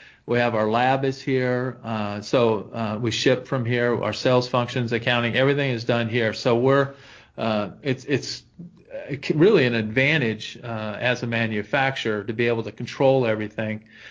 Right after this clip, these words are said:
uh, as opposed to some folks who make products, they'll have somebody else makes it, and then they gotta,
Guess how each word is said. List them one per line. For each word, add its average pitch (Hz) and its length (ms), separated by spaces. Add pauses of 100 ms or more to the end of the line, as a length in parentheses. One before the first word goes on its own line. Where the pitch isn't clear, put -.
(220)
uh, - 60
as 110 420
opposed 120 520
to 113 100
some 139 360
folks 123 360
who 123 140
make 110 260
products, 113 460
they'll 107 160
have 113 200
somebody 120 360
else 123 260
makes 120 380
it, 113 160
and 107 80
then 110 100
they 107 100
gotta, 110 380